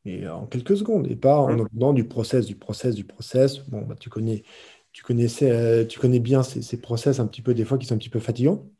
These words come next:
Speaker 1: Pour une, une avant-dernière question, est-ce
Speaker 2: Mhm.
Speaker 1: que t'as, hum, un souvenir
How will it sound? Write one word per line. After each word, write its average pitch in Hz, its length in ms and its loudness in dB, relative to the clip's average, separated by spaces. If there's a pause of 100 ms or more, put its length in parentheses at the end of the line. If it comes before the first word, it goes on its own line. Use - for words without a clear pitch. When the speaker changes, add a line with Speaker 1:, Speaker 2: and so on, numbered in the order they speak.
(1120)
Speaker 1:
Pour 151 140 0
une, 147 360 6 (240)
une 143 140 8
avant-dernière 196 540 6
question, 208 500 2 (320)
est-ce 110 160 4
Speaker 2:
Mhm. 175 80 2
Speaker 1:
que 294 60 -2 (120)
t'as, 151 260 6
hum, 147 460 4 (400)
un 147 140 6
souvenir 190 920 4